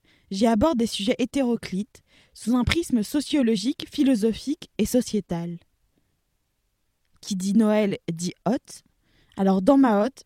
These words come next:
j'ai un podcast sur comment on vit avec une maladie grave, un autre sur comment on vit un incendie de l'intérieur. Et j'ai plein de questions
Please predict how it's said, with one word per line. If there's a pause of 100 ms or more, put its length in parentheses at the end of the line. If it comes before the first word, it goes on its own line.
j'ai
un
podcast
sur
comment
on
vit
avec
une
maladie
grave, (320)
un
autre
sur
comment
on
vit
un
incendie
de
l'intérieur. (680)
Et
j'ai
plein
de
questions